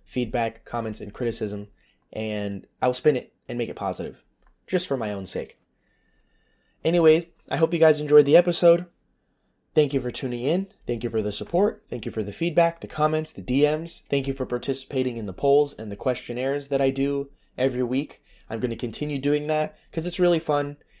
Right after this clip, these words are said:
It's a way for me to interact with the audience, and I have some exciting things in the works. I'm going to kinda r-, r-, refix my setup, 'cause ever since I got a,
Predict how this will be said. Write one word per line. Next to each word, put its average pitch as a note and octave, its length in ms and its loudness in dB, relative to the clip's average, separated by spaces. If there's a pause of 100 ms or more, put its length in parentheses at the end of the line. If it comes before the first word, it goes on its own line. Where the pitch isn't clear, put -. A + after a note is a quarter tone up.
(140)
It's - 160 -4
a C3 40 2
way C3 160 6
for B2+ 160 -2
me B2+ 180 -2
to A#2 280 -2
interact C3 400 0
with A2+ 120 -6
the - 60 -6
audience, A#2 560 -4 (300)
and A#2 360 -4
I - 80 0
have E3 140 6
some F#3 140 -2
exciting F3+ 360 2
things F3 320 -2
in E3 100 0
the D#3+ 60 4
works. D#3+ 460 4
I'm B2+ 120 -4
going C3 280 0
to A#2+ 420 -2 (1040)
kinda C3 200 0
r-, C#3+ 460 -6
r-, D3+ 200 -6
refix F3 640 -2
my D3+ 140 -2
setup, D#3 440 2 (640)
'cause - 100 -12
ever C3+ 180 2
since C3 220 -2
I C3+ 80 2
got B2+ 200 4
a, A2 240 0